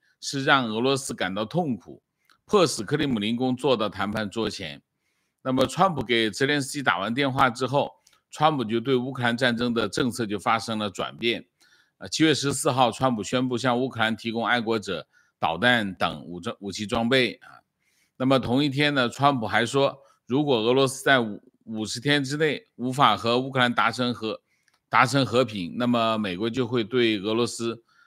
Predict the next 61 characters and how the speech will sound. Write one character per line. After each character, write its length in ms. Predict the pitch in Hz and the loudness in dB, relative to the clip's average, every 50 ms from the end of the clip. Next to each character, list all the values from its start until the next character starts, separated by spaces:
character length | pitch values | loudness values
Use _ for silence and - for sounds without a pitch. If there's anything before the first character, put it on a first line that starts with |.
| _ _ _ | _ _ _
征 180 | - 143 139 | 0 0 2
收 140 | 131 127 135 | 2 2 0
百 160 | 120 113 95 | 0 0 0
分 80 | 104 120 | 0 0
之 60 | 127 | -2
百 260 | 123 - 87 71 71 | -4 -4 -6 -6 -8
的 100 | 80 101 | -8 -10
关 240 | 92 117 120 120 123 | -4 -2 0 0 0
税， 220 | 120 - 131 107 95 | 0 -2 -2 -2 -2
并 180 | 92 127 120 | -2 -4 -4
且 160 | 101 110 101 | -4 -4 -6
进 200 | 95 - - 117 | -6 -6 -6 -6
行 200 | 110 104 110 110 110 - _ _ _ _ _ - | -6 -6 -6 -8 -10 -14 _ _ _ _ _ -14
刺 280 | - - - 220 165 | -10 -4 0 0 0
激 200 | 131 98 101 95 | 0 -2 -6 -8
制 200 | 85 95 101 95 | -8 -8 -10 -10
裁， 320 | 85 - - 64 - - - _ | -10 -10 -12 -14 -14 -16 -20 _
啊。 160 | 53 55 - _ - 165 233 175 123 - - - | -20 -20 -18 _ -6 -6 -6 -4 -6 -10 -10 -14
<clears throat> 300 | - _ _ - - - | -18 _ _ -20 -14 -4
这 160 | - 143 127 | 0 2 2
是 160 | 104 117 117 | 2 0 -4
第 240 | 104 120 123 123 123 | -4 -2 -2 -2 -2
一。 40 | 120 | -2
第 140 | 123 143 139 | 0 2 2
二 140 | 123 107 - - - _ _ _ _ _ _ _ _ _ _ _ _ - | 2 2 0 -4 -12 _ _ _ _ _ _ _ _ _ _ _ _ -2
，N 200 | - 151 160 160 | 0 0 2 2
H 200 | 160 160 - - | 2 0 2 2
K 160 | - 170 160 | 4 4 4
报 180 | 135 120 110 101 | 6 4 2 2
道， 220 | 95 87 78 - - | 0 -2 -6 -6 -4
日 100 | 139 156 | -2 -2
本 180 | 151 131 127 127 | 0 0 0 0
政 180 | 123 151 143 123 | 2 0 0 0
府 120 | 107 107 | -2 -6
七 180 | 98 - - 143 | -8 -6 -2 0
月 140 | 139 131 | 0 0
十 180 | 117 - - 139 | 0 0 -2 -4
五 140 | 135 117 92 | -4 -4 -4
号 480 | 82 117 127 110 - - - _ _ _ _ | -2 0 0 0 0 -4 -10 _ _ _ _
批 240 | - - 156 156 147 | -6 -4 -2 -2 -2
准 240 | 135 139 101 95 95 | -2 -2 -2 -2 -2
了 80 | 104 | -2
二 180 | - 127 139 139 | 0 2 2 4
零 160 | 135 135 139 | 4 4 4
二 160 | 139 135 123 | 4 4 2
五 100 | 104 98 | 0 -2
年 280 | 95 92 90 90 104 113 | -4 -4 -4 -2 -2 -2
的 380 | 117 110 104 98 90 76 - _ _ _ _ _ _ _ _ _ _ _ | 0 -2 -2 -2 -6 -8 -12 _ _ _ _ _ _ _ _ _ _ _
防 180 | - 104 107 | -2 0 2
卫 140 | 127 135 127 | 2 2 2
白 140 | 113 110 107 | 2 0 -2
皮 160 | 110 120 113 | -2 -2 -6
书， 400 | 104 - - 117 117 120 - - - | -6 -6 -8 -8 -8 -8 -10 -14 -16
啊， 240 | 85 80 73 76 - - | -16 -16 -14 -16 -8 -2
防 160 | 127 131 160 | 0 0 2
卫 140 | 180 175 160 | 2 0 2
白 160 | 147 151 151 | 4 4 2
皮 180 | 147 147 151 147 | 2 2 -4 -6
书 240 | 135 - 160 156 139 | -4 -4 -6 -6 -6
指 220 | - - - - | -6 -8 -10 -8
出， 320 | - - 120 123 - _ | -8 -6 -6 -8 -8 _